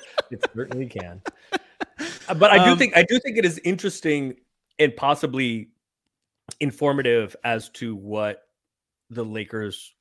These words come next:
Speaker 1: look like going forward and what, like, w-,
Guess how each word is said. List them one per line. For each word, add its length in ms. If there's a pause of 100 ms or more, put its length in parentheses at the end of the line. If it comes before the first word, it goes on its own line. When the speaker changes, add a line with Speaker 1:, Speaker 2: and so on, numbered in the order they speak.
(120)
Speaker 1:
look 200
like 140
going 240
forward 460
and 120
what, 260 (1300)
like, 140
w-, 160